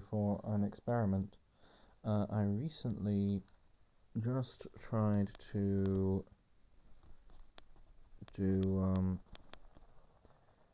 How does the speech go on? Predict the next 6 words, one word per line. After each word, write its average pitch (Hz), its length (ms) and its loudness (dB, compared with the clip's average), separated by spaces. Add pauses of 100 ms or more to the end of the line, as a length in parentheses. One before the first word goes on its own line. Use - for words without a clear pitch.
(680)
a 104 60 0
quick - 360 2 (400)
go 95 460 4
on 90 840 2 (720)
a 101 60 -2
weird 92 480 4